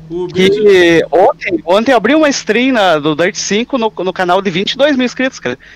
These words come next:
Speaker 2: Tinha umas cin-, cinquenta e cinco nego me assistindo lá ontem, cara. Daí eu olhei:
Speaker 1: Caralho.
Speaker 2: "Cara,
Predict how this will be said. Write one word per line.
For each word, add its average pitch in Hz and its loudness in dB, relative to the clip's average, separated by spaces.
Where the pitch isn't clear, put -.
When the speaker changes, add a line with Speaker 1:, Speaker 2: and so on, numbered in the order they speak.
Speaker 2:
Tinha 185 -2
umas 254 0
cin-, 233 -2
cinquenta 269 -2
e 349 2
cinco 302 0
nego 190 0
me 143 0
assistindo 156 -4
lá 151 4
ontem, 147 -4
cara. 113 -4
Daí 135 0
eu - 2
olhei: 202 0
Speaker 1:
Caralho. 135 -2
Speaker 2:
"Cara, - -20